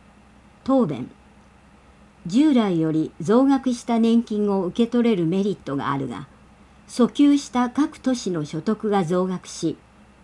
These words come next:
過去に遡って税金や保険料などが増額する場合がある。これに関して再質問です。助成制度や控除の一覧表の作成はどうか。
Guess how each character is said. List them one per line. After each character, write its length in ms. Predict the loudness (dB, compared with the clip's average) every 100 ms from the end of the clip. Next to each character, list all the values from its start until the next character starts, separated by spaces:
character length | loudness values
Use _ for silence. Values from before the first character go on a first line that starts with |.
| _
過 160 | -4 0
去 120 | 2
に 140 | 2
遡 560 | -2 -8 -4 -4 -2 -4
っ 20 |
て 360 | -6 -8 -10 -10 _ -2
税 240 | 2 2
金 300 | 2 2 2
や 200 | 0 -4 _ -6
保 100 | 0
険 300 | 4 6 6
料 220 | 6 2
な 160 | -2
ど 140 | -4 -6
が 140 | -6
増 260 | 0 2 2
額 180 | 0 -4
す 180 | -2
る 120 | 0 0
場 180 | -2
合 120 | -2 -4
が 180 | -6
あ 80 | -8
る。 160 | -10 -18 _ _ _ _ _ _ _ _ _ _ _ -20 -20 -20 -20 _ -2
こ 140 | 4
れ 100 | 6
に 140 | 6 4
関 240 | 0 -2
し 100 | -4
て 240 | -8 -8 -8
再 280 | -4 -2 -2
質 220 | -4 -6
問 240 | -6 -6
で 100 | -12
す。 300 | -12 -14 -18 _ -20 -20 _ -20 -20 _ -20 _ -20 _ -2
助 140 | -2
成 260 | 2 2 4
制 280 | 2 2
度 140 | 2 0
や 240 | 0 -4 -10 -20 -2
控 240 | 4 4
除 160 | 4 2
の 140 | 2
一 260 | 0 0 2
覧 200 | 4 2
表 180 | 2 2 4
の 140 | 2
作 260 | 0 -4 -8
成 280 | -4 -2 0
は 180 | 0
ど 140 | 0 -2
う 60 | -4
か。 240 | -12